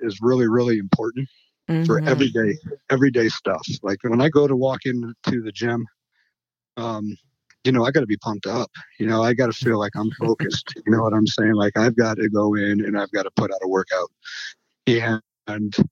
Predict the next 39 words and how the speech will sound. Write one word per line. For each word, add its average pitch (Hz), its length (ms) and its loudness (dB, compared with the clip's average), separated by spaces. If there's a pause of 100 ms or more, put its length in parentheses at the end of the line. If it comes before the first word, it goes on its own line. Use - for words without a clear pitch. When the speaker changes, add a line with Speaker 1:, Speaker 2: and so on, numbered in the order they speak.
(540)
Speaker 1:
if 110 180 0
my 127 120 4
mind 113 380 4
isn't 110 300 -2
there, 98 240 -2 (240)
I 117 80 2
just 117 220 0
don't - 180 -8
feel 117 280 2
it. - 80 -10 (140)
I 110 80 0
don't 110 180 2
want 101 320 2
it. 95 80 -4 (240)
You 110 100 -2
know 107 80 0
what 107 120 0
I 107 60 0
mean? 107 260 2 (100)
Speaker 2:
Right. 143 260 0
Speaker 1:
And 120 80 2
I 117 60 2
gotta 117 240 0 (260)
remember 117 360 2
that 104 220 0 (560)
it, 117 160 0 (140)
you 107 100 0
know, 98 200 -2 (120)
it 123 80 6
all 127 220 6
works 113 300 4
together. 90 360 -2 (160)
And 123 100 4
I 117 40 4
feel 139 260 4
great 120 260 0 (100)
after 117 280 -2
doing 113 240 -2
it - 80 -12